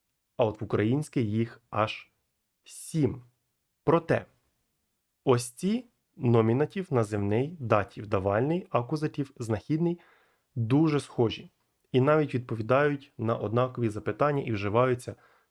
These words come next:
принципі, практично однаково. І знову ж таки, в порівнянні з англійською мовою це велика схожість,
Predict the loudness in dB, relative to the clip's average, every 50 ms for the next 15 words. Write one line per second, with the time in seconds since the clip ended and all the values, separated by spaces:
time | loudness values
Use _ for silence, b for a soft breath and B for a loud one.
0 | b b _ _ 2 2 2 2 -2 -6 -10 -10 -8 -6 -6 -6 -8 -12 _ _
1 | _ _ -6 -6 -4 -2 -2 -2 -2 -2 -2 -2 -2 0 0 -2 -2 -2 -6 -12
2 | -14 -16 b b b b b b b b b -2 2 4 4 4 4 4 0 0
3 | -2 -4 -2 0 0 -2 -2 -2 -6 _ 2 4 4 4 4 4 4 4 2 0
4 | 0 -4 -4 0 0 0 0 0 -4 -2 0 2 4 4 6 6 6 6 4 2
5 | 2 -2 -4 -10 _ _ _ _ _ _ _ _ _ _ _ _ _ _ _ _
6 | _ _ _ -20 _ _ _ 0 2 2 2 2 -2 0 0 2 4 4 2 2
7 | 0 -6 -6 -2 0 0 0 0 0 -4 -8 -8 b